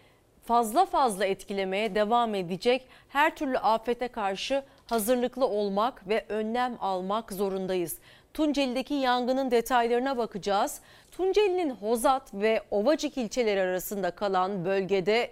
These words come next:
çıkan orman yangını günlerden beri devam ediyor. Valilik yangınların örtü yangını olduğunu ileri sürdü.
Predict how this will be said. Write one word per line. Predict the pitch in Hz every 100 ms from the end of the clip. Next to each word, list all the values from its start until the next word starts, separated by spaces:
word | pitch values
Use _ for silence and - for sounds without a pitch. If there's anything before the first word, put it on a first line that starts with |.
| -
çıkan | - - 185 165 156 _
orman | 180 170 180 247
yangını | 311 254 202 180 180 196 233 - _ - - -
günlerden | 240 247 247 247 277 294 247
beri | 214 196
devam | 190 180 180 175
ediyor. | 170 208
Valilik | 214 208 220 220 247 -
yangınların | 247 233 240 262 262 285 302 - - - - -
örtü | 254 277 -
yangını | 415 370 330 285 254
olduğunu | 214 208 185 185
ileri | 185 180 175
sürdü. | 156 - 180 156 220